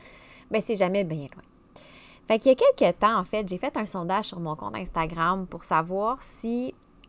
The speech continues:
les gens étaient intéressés à ce que je parle un peu plus de la façon dont je vis mon congé de maternité en tant que travailleur autonome avec mille projets.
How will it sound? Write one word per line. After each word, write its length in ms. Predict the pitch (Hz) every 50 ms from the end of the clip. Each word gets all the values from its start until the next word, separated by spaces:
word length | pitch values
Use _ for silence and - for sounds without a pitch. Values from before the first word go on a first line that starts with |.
| _ _ -
les 180 | 180 180 180
gens 100 | 175 214
étaient 280 | 247 311 311 - 202 180
intéressés 460 | 165 165 - 175 170 165 156 - -
à 80 | 131 254
ce 80 | -
que 140 | - - 170
je 100 | 160 -
parle 380 | - 185 190 202 220 233 233 - - _ _ _ _ -
un 120 | 208 247
peu 160 | 247 - 196
plus 240 | 165 - 226 254 254
de 60 | 208
la 160 | 180 180 180 170
façon 340 | - 151 156 156 - 233
dont 160 | 247 226 185 165
je 60 | 165
vis 100 | 220 254
mon 140 | 262 214 180
congé 220 | 190 175 170 202
de 40 | 240
maternité 680 | 233 202 180 - - 175 170 165 165 160 - 208 247 - - _ _ - _ - _ - - - - _ _ _ _ _ - - -
en 140 | - 180 185
tant 120 | 180 214 233
que 100 | 240 -
travailleur 320 | - 196 180 185 208 208
autonome 440 | 190 - - 165 165 165 170 185 180
avec 280 | 170 151 165 160 -
mille 220 | 180 180 202 208 202
projets. 480 | - - - 175 160 151 160 160 160